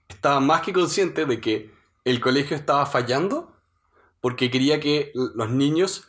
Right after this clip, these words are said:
mejoraran sus debilidades en lugar de explotar sus fortalezas.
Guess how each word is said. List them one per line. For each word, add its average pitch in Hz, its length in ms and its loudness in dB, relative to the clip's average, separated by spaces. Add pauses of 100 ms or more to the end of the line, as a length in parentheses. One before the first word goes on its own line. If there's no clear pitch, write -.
(100)
mejoraran 143 640 2
sus 160 260 -4
debilidades 147 880 2
en 120 100 0
lugar 135 240 2
de 156 80 0
explotar 139 560 0
sus 143 160 -6
fortalezas. 156 720 -2